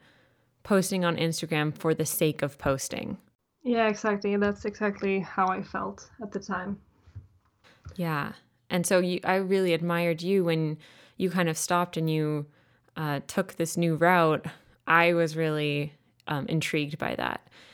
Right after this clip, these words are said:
Speaker 1: And I started following on your other account, that is your photography. And, uh, just ever since then, I think I've been pretty, really curious about what you've been doing <laughs> and, and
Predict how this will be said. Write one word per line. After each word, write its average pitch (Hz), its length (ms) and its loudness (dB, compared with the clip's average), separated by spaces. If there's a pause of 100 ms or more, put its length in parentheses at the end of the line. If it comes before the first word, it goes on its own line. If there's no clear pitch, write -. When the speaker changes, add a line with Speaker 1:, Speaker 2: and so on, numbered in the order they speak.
(200)
Speaker 1:
And 147 400 -2
I 160 60 -2
started 156 240 -4
following 147 320 0
on 143 100 -2
your 143 160 -2
other 214 240 0
account, 180 420 -4
that 151 120 -4
is 151 400 -2
your 160 140 -6
photography. 160 840 -2 (880)
And, 175 300 2
uh, - 200 0
just 208 240 -4
ever 262 220 0
since 247 240 0
then, 180 140 0
I 170 60 2
think 180 180 -4
I've 185 160 0
been 170 220 2
pretty, 175 800 0 (600)
really 214 400 2
curious 180 680 0
about 151 380 -2
what 170 200 0
you've 165 180 -2
been 156 180 2
doing 165 380 4 (360)
<laughs> 175 140 -4
and, 175 220 0 (360)
and 175 280 2